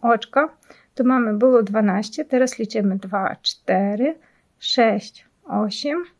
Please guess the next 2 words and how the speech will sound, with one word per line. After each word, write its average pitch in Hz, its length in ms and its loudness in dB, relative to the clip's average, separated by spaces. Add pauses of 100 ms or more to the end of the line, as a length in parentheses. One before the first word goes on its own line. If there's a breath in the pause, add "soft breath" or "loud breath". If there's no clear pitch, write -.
(580)
dziesięć, 247 840 -4 (720)
dwanaście, 247 960 -2